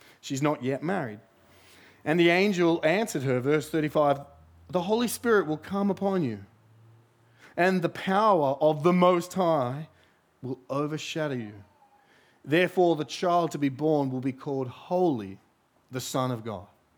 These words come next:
So we have the Trinity here. Now she's learning of the Trinity for the first time, that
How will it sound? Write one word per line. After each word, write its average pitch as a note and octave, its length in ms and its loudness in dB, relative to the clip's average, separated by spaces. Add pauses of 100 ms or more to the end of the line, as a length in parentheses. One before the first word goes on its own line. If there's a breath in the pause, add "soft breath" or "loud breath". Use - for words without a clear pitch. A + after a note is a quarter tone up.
(420 soft breath)
So E3 120 -6
we E3 80 2
have F3 100 0
the D#3 80 -4
Trinity D3 500 -2
here. G#2 200 -6
Now D3 460 0 (200 loud breath)
she's F3 320 -2
learning D3+ 380 2
of B2 100 -4
the B2+ 60 -10
Trinity A#2+ 440 -8
for A#2+ 120 -14
the A#2+ 100 -6
first B2+ 380 -6
time, A#2 400 -4
that A2 220 -6